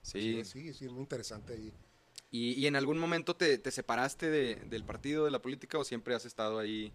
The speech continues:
Speaker 2: No, siempre he estado.
Speaker 1: aportando de una u otra
Speaker 2: Siempre he
Speaker 1: manera?
Speaker 2: estado, porque sí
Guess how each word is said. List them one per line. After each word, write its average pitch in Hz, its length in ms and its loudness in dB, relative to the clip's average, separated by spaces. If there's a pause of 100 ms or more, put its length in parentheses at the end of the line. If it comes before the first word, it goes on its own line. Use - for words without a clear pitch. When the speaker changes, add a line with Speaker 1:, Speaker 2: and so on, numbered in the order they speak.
(140)
Speaker 2:
No, 180 220 -10
siempre 156 300 -8
he - 40 -2
estado. 147 200 -2
Speaker 1:
aportando 101 380 -2
de 98 80 -2
una 101 180 -6
u - 20 -4
otra 101 180 -6
Speaker 2:
Siempre 95 200 -4
he - 20 -6
Speaker 1:
manera? - 20 -8
Speaker 2:
estado, 135 540 -8
porque 107 460 -14
sí 110 200 -16